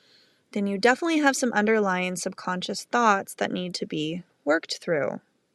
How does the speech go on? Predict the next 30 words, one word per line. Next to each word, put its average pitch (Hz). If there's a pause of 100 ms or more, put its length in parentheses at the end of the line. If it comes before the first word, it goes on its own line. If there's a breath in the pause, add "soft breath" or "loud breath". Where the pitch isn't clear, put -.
(920 soft breath)
Um, 190
so 220
while 233
we 247
do 285
a -
lot 254
of 285
work 233
at 233
the 208
conscious 202
level, 240 (280 loud breath)
we 220
often 220
forget 240
to -
dive 196
deep 196
into 190
the 185
subconscious 170
level -
because 330
it's 349
not 392 (280)
all 202
that 277
fun. 233 (200)
<laughs> 240